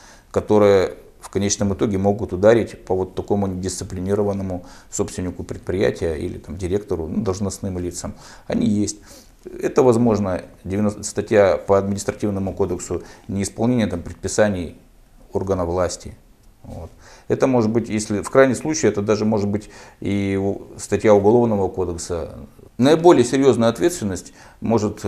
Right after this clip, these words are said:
быть у работодателя с точки зрения наступления, э, статьи двести тридцать шестой, это преступление, нарушение санитарно-эпидемиологических норм, которые повлекли там отравление людей или гибель людей.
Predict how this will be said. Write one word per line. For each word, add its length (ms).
быть 240
у 220
работодателя 720
с 40
точки 280
зрения 300
наступления, 760
э, 540
статьи 300
двести 240
тридцать 300
шестой, 360
это 640
преступление, 640
нарушение 460
санитарно-эпидемиологических 1400
норм, 260
которые 400
повлекли 500
там 260
отравление 460
людей 340
или 140
гибель 400
людей. 360